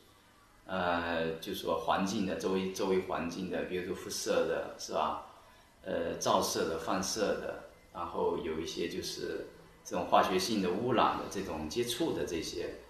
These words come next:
环境相关的，包括这个病毒感染啊、病毒感染等等啊，这些呢，呃，如果呢它频繁的发生，或者它频繁的处于这样的环境，啊，有可能它发生了这个脑瘤。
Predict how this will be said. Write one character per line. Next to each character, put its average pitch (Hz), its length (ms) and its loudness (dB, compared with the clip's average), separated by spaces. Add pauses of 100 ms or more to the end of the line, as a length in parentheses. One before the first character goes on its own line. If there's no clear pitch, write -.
(320)
环 85 180 0
境 98 160 0
相 98 280 2
关 95 220 4
的， 78 140 0
包 95 180 4
括 98 180 4
这 104 100 0
个 92 160 0
病 110 180 2
毒 92 120 4
感 92 240 2
染 87 100 4
啊、 - 520 -8
病 87 160 -4
毒 82 100 -4
感 80 220 -4
染 - 220 -6 (580)
等 98 200 2
等 101 160 2 (400)
啊， - 300 -10 (580)
这 151 160 2
些 101 200 2
呢， 92 340 2 (360)
呃， - 60 -14 (560)
如 123 160 0
果 104 180 6
呢 90 140 0
它 101 120 0
频 101 240 -2
繁 95 160 0
的 92 80 -2
发 104 160 0
生， 107 300 -4 (100)
或 95 100 -2
者 87 100 0
它 98 180 0
频 98 260 -4
繁 92 120 0
的 90 80 -4
处 - 200 -6
于 101 100 2
这 101 100 -2
样 135 120 -2
的 - 60 -4
环 - 260 -6
境， - 180 -8 (480)
啊， - 100 -16
有 82 140 -6
可 - 100 -8
能 82 140 -6
它 82 140 -4
发 80 180 -4
生 80 160 -8
了 78 100 -8
这 - 80 -12
个 - 120 -10
脑 - 280 -10
瘤。 - 80 -14